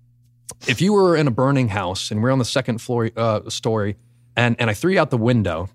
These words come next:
and you broke your legs and you look back and saw that there was a fire escape,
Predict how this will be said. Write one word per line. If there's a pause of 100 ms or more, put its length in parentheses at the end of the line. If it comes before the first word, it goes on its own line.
(520)
and
you
broke
your
legs
and
you
look
back
and
saw
that
there
was
a
fire
escape,